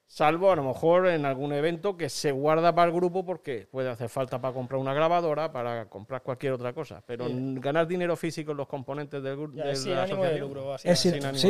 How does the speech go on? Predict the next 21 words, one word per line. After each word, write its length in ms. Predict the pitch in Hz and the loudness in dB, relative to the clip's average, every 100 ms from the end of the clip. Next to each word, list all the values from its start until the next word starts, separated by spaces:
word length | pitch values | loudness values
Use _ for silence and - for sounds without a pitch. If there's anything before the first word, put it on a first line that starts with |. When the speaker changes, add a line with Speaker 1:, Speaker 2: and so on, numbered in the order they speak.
| 208 | 8
Speaker 1:
de 40 | 185 | 8
Speaker 3:
es 60 | |
sin 140 | 185 185 | 8 6
ánimo 280 | 180 175 | 8 8
de 80 | 165 | 6
lucro, 240 | 165 175 123 | 6 4 2
Speaker 1:
O 60 | |
sea 120 | 113 - | 0 -2
Speaker 3:
totalmente. 440 | 131 151 160 165 123 | 4 6 6 4 2
Speaker 1:
que, 180 | 117 107 | -4 -4
Speaker 3:
Nosotros 240 | 127 160 | 4 8
Speaker 1:
aún 100 | 170 | 8
Speaker 3:
hacemos 220 | 175 185 180 | 10 8 8
Speaker 1:
así, 340 | 180 175 165 - _ 139 | 4 -2 -6 -14 _ _
lo 140 | 135 | -6
digo 200 | 156 180 | -4 -2
por 160 | 165 151 | -2 -2
el 140 | 135 | -4
tema 300 | 117 139 143 151 | -4 -4 -2 -2
de 140 | 147 | -4
que 220 | 127 120 | -4 -8